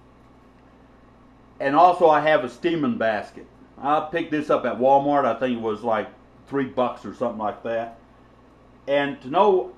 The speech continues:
uh, how much water is to put in it, you, you just drop this in, in the, the water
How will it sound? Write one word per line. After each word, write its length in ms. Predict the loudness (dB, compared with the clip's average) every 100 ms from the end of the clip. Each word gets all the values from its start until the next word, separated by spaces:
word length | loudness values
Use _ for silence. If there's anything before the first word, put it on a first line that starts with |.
| 0
uh, 500 | 6 10 10 8 0 -10 -20
how 180 | -2 0
much 220 | 0 -2 -6 -20 _ -20 -20 _ -20 -20 -20 -16
water 600 | -2 0 2 2 0 -2 -8
is 140 | -12 -14 -12
to 100 | -8
put 260 | -6 -4 -2
in 160 | 0 -2
it, 160 | -6 -12 -20 _ _ _ -20 -20 _ _ _ _ _ -20 -20 _ _ _ _ -4
you, 320 | 0 0 -2 -10 -20 -20 -20 -20 -20 -18 -12
you 140 | -12 -14 _ _ -20 -16 -4
just 260 | -4 -2
drop 320 | 4 4 4
this 220 | 2 4 4
in, 360 | 2 -2 -12 -10
in 320 | -6 -4 -4 -2
the, 240 | -2 -4 -12 -8
the 100 | -4
water 560 | 0 6 6 6 2